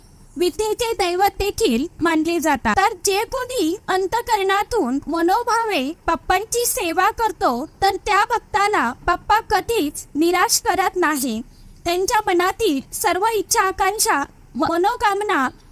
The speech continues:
लवकर पूर्ण करतात. तर हा उपाय अगदी साधा आणि सोपा आहे,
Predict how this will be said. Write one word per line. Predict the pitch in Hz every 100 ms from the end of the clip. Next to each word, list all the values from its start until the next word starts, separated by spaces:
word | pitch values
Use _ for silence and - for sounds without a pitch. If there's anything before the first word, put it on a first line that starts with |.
| - -
लवकर | 339 359 440 415
पूर्ण | 415 359 359
करतात. | 359 311 233 220 202 - -
तर | 392 440
हा | 392 415 -
उपाय | 370 392 381
अगदी | 370 311 415
साधा | - 403 339 359
आणि | 381 359 392
सोपा | - 415 302 370
आहे, | 392 381 285